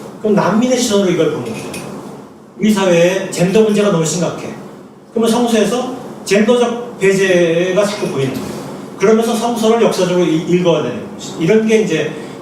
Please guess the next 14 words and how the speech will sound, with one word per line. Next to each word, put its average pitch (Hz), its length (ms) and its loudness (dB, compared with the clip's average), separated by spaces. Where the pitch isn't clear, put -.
오늘날 190 420 2
우리가 160 180 0
말하는 131 440 -2
새로운 220 340 4
역사. - 260 -6
그러니까 175 220 -2
이때 175 320 0
역사학은 180 560 0
전문가들이 196 580 2
골방에서 160 500 0
하는 127 500 -8
학문이 151 260 -4
아니고, - 480 -4
이제 190 420 -2